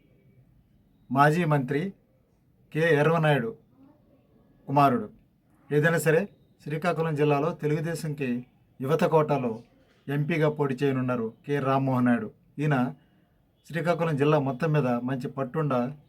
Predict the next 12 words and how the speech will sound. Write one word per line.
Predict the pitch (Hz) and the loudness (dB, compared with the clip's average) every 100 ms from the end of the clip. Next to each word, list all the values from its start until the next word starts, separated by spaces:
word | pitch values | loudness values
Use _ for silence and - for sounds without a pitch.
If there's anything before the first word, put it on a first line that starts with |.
| _ _ | _ _
యువ | 135 147 | 0 2
నాయకుడు. | 143 135 117 101 - _ _ _ _ - | 4 2 -2 -8 -14 _ _ _ _ -2
ఏదైనా | 147 160 156 | 0 2 0
సరే | 151 175 220 _ _ 139 | 0 -2 -4 _ _ -6
సమస్యల | 147 160 165 156 | -4 -2 -2 -2
మీద | 156 | -2
స్పందించే | - 139 139 139 123 135 117 | -4 -4 -2 -4 -4 -6 -6
శక్తి | 143 120 - 147 | -6 -8 -4 0
ఆయనకుంది. | 127 120 120 113 104 - _ _ _ _ _ - | 0 0 0 -2 -6 -12 _ _ _ _ _ -6
రైతుల | 143 147 151 | -2 0 2
గురించి | 147 147 131 | 2 2 0
కానీ | 135 135 180 | -2 -2 -6